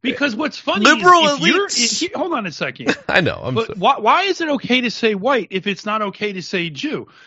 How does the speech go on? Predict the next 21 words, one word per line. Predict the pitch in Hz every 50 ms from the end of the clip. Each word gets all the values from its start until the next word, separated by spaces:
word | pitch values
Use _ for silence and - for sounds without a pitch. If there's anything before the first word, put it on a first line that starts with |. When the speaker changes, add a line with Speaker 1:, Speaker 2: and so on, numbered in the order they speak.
| _ _
Speaker 1:
Because | - 175 208 196 143
he | 151 220 311 320
said | - 262 - 294 277 185 143 135 -
Speaker 2:
<laughs> | _ 202
Speaker 1:
eighty | 240 294 330 311 311 294
percent | 277 - - 269 220 - - 277 262 202 - - - _ _ _ _ _ _ _ _ -
of | 185 196 180 160
the | 196
media | 196 208 233 226 208 196 180
is | 165 160 160 135
Jewish. | - - 262 240 175 147 135 -
Jews | - 185 226 202 196
are | 233
only | 220 190 175
two | - - 208
point | - 208 196 165
four | - 196 185 170
percent | - 175 156 - - 202 180
of | 160
the | 147 -
population. | 170 147 139 202 208 190 156 131 - 104